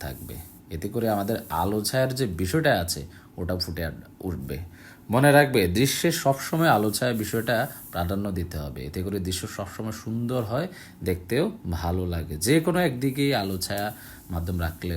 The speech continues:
হয়। যদি ডান দিকে আলো দেওয়া হয় তাহলে বাঁ দিকগুলো একটু ডার্ক করে দিতে হয়। প্রত্যেকটা বিষয়ের উপরে যতগুলা বিষয়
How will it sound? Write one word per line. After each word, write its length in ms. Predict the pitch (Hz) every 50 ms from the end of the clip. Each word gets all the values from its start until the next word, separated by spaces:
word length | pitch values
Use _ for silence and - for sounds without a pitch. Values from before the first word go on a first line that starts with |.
| 82 80
হয়। 160 | - 69 80 80 - - - - - - - - - - - 95 92
যদি 280 | 104 104 95 104 107 101 101 98 95 90 92 - - - - 87
ডান 160 | 92 98 95 95 95 92
দিকে 200 | 98 98 101 113 110 101
আলো 140 | 95 92 92 85 87
দেওয়া 180 | 87 90 92 92 98
হয় 120 | 117 117 -
তাহলে 180 | 90 87 95 92 87
বাঁ 120 | 85 85 82 87
দিকগুলো 240 | 85 80 101 98 98 82
একটু 120 | - - 135 98
ডার্ক 180 | - 73 71 - -
করে 140 | - 78 80 73
দিতে 160 | 82 85 - 80
হয়। 100 | 71 73 -
প্রত্যেকটা 600 | - 92 87 - - 110 104 - - - - 117 113 110 107 - - - - - - - - - 90
বিষয়ের 280 | 95 92 107 120 107 101 90
উপরে 220 | 82 87 78 78 76 73 78
যতগুলা 480 | 87 82 85 90 85 90 95 98 95 95 92 87
বিষয় 360 | 87 85 - 104 101 98 98